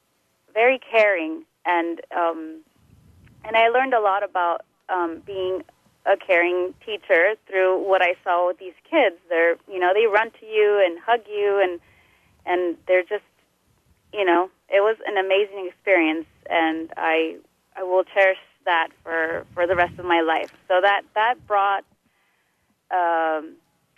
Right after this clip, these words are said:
a new side of me, and I brought it here to, to the States. So that kind of showed me to be a little bit more loving to the kids as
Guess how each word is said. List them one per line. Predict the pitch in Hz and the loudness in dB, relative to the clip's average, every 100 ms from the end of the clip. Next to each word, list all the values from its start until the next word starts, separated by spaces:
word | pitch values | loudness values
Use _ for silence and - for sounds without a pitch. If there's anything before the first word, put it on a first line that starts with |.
| _ | _
a | 190 | -12
new | 196 220 220 | -8 -8 -2
side | 214 190 | 0 2
of | 185 175 | 0 -4
me, | 160 160 202 | -2 -2 -2
and | 214 175 170 160 | -2 -2 -2 -4
I | - 165 | 0 0
brought | 170 185 175 | 2 2 2
it | 165 - | 0 -4
here | 185 175 180 | 0 0 -2
to, | - 165 156 - - | -10 -10 -10 -12 -18
to | |
the | 160 165 _ | -20 -20 _
States. | 160 156 - _ _ _ _ | -4 -4 -4 _ _ _ _
So | 175 165 165 165 - | -4 -2 0 -2 -4
that | 175 175 - _ | -2 -2 -2 _
kind | - 190 185 | -8 -4 -4
of | 170 - | -6 -4
showed | 170 165 | -2 0
me | 170 160 160 - | -2 -2 -4 -12
to | 160 147 | -18 -16
be | 156 156 | -10 -6
a | 160 | -2
little | 165 | -4
bit | 160 170 | -6 -10
more | 170 170 | -4 -2
loving | 165 160 151 165 165 - | 0 -2 -4 -8 -10 -10
to | |
the | 165 | -10
kids | 165 - 160 160 | -10 -6 -6 -6
as | - | -10